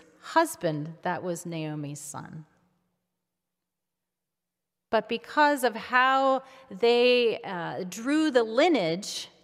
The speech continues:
through the males, and because of Ruth's chesed towards Naomi, Obed is her grandson.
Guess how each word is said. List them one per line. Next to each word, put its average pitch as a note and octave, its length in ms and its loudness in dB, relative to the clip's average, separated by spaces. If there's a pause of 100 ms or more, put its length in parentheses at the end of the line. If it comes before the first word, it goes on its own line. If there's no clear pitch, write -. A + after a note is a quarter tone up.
(420)
through A#3+ 240 -4
the G#3 60 -4
males, A3 840 0 (680)
and G3 160 -4
because C#4+ 680 2
of G3 380 -2 (180)
Ruth's D4 680 0 (420)
chesed G#3+ 400 -4
towards F#3 400 -6
Naomi, E3 800 -2 (1120)
Obed E3 580 -4 (840)
is D3+ 260 -10
her D#3 120 -12
grandson. D#3+ 720 -14